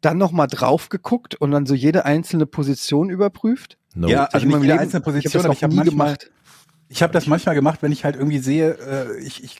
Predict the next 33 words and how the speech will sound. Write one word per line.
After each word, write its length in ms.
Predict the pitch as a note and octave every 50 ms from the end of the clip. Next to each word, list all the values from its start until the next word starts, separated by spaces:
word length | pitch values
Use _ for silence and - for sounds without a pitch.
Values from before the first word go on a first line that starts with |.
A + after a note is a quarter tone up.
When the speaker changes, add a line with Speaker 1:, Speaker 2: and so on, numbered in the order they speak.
| - -
Speaker 3:
ich, 200 | B2 - - C#3
ich 100 | C3 -
kauf 360 | - D#3 D#3 E3+ - - -
ein, 340 | B2 B2 C3 C3+ E3 G#3+ G#3+ - _ _ - - _ _ _
hab 180 | - D#3 -
so 120 | - - E3+
einen 200 | D#3+ D3+ C#3+ -
kleinen 460 | - - F3 D#3 D#3 F3 G#3+ A3+ G3+
Rucksack 500 | D#3+ C#3 F3 G3 - - - F3+ F3 -
voll 260 | - - F3+ D#3+ D3+ C3+
Sachen 340 | C#3 D3 F3 - - G#3+ F#3
und 100 | D3+ C#3+
hab 120 | D#3 -
dann 120 | E3+ D#3+
so 100 | D3 D3
sechsundsiebzig 880 | C3+ A#2 C3+ D#3 - - - E3+ D3 C3+ C#3 - - - D#3 B2+ - -
Euro. 480 | A2 A2 A#2 A#2+ G#2 F#2+ F2+ F2 - - - _ _ _ _ _ _ _ _ _ _ _ _ _
Und 80 | A#2+ A#2+
dann 20 |
Speaker 1:
Ja. 60 | B2
Speaker 3:
denk 120 | C3+ C3+ C3+
ich 80 | C3
mir, 140 | C#3+ C3 A2
„Wo 80 | C3 D3
zur 360 | - - D3+ B2 A2 A2 G#2+
Hölle 280 | B2+ D#3+ G3+ A3 G#3
kommt 340 | G#3 - - - E3+ - -
das, 240 | D#3+ D3+ C#3 C#3+ -
kommt 240 | - D3 D3+ - -
dieser, 300 | D#3+ C3+ C#3+ C3+ C3 B2+
diese 260 | B2+ C3 C3 C3 C3
Menge 300 | B2+ C3 D3+ G#3 A#3 F3+
her?“ 420 | B2+ G2 G#2+ G2+ G#2+ B2 D#3+ F3+